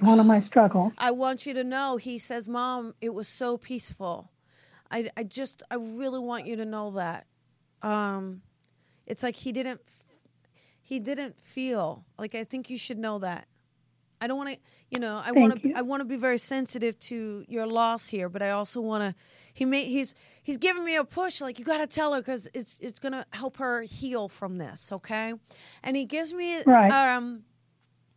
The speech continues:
Speaker 2: he gives me this feeling of having so much love in his eyes. He must have had nice eyelashes, though, because he just shows <laughs> me these eye-, did he have these nice, beautiful eyelashes or something? 'Cause he shows me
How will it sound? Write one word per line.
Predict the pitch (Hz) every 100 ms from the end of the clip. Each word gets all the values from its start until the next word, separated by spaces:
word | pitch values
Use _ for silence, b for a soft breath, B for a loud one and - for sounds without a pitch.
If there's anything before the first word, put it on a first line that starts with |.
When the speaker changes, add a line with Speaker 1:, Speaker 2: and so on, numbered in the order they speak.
| _ _ _ _ - -
Speaker 2:
he | 302
gives | 269 339 359
me | 370 349
this | 311 294
feeling | - 330 311
of | 269 247
having | 254 240
so | - 277
much | 277 277 247 226
love | 240 254 262
in | 220
his | 202 190 -
eyes. | 226 226 202 175 180 - - b b
He | 320
must | 359 466 427
have |
had | 311 254
nice | 262 285 277 -
eyelashes, | 220 240 269 254 214 202 202 220 185 -
though, | 196 175 170 175
because | 233 240
he | 214 226
just | 277 269
shows | 320 311 233
<laughs> |
me | 330 285
these | - 311 -
eye-, | 370 - _ B B B B
did | 392
he | 539
have | 508 480
these | 453
nice, | 269 311 330 -
beautiful | 233 311 320 294
eyelashes | 220 240 294 294 359 339 320
or | 339
something? | - 339 320 294
'Cause | 247
he | 247
shows | - 311 277
me | 294